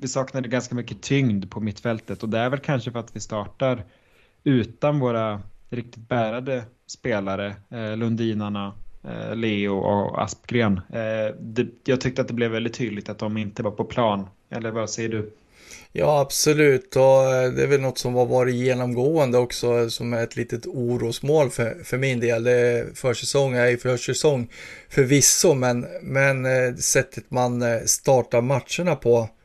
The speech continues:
Speaker 2: eh, eh, det, det är väldigt, eh, avvaktande, och det är att man kliver inte ut och, eh, tar tag i, i, i taktpinnen som man kanske förväntar sig, framförallt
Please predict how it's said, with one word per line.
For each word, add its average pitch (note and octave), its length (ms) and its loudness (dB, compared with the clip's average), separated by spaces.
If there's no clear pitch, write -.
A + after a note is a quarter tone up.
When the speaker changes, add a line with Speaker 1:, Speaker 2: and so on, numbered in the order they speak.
Speaker 2:
eh, G1+ 520 -4
eh, - 180 -4
det, C3 640 2
det C3 100 4
är C3 40 2
väldigt, C#3 800 2
eh, B2 280 4
avvaktande, A#2+ 960 2
och A#2 140 2
det B2 160 0
är - 200 -6
att - 140 -8
man B2 200 -6
kliver C3+ 380 0
inte C3 260 -4
ut B2+ 360 0
och, B2+ 220 2
eh, B2 460 4
tar - 120 -2
tag C3+ 520 4
i, A#2+ 120 6
i, F3 460 -2
i B2+ 40 -2
taktpinnen C#3 640 2
som A#2+ 160 -2
man A#2+ 160 0
kanske A#2+ 280 -4
förväntar C3 460 0
sig, A#2 280 0
framförallt A#2 760 -2